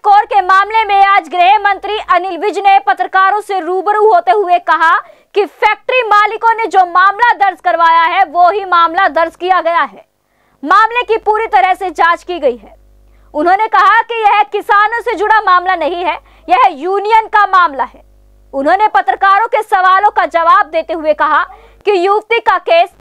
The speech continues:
अदालत में चल रहा है, उसकी सुनवाई कोर्ट करेगी।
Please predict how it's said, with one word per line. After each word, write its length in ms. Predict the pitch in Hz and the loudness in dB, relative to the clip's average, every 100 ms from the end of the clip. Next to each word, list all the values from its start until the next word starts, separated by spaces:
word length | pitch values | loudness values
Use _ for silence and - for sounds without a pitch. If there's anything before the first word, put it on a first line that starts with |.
| _ | _
अदालत 400 | 320 330 339 349 294 | 0 2 2 0 -6
में 80 | |
चल 160 | 285 233 | -6 -6
रहा 200 | 220 247 | -6 -12
है, 140 | - _ _ - | -18 _ _ -14
उसकी 280 | 247 - 349 | -12 -8 -8
सुनवाई 400 | 359 311 311 403 - - - | -6 -2 0 -2 -6 -8 0
कोर्ट 280 | 359 349 330 | 0 0 -4
करेगी। 360 | 247 196 190 | -6 -8 _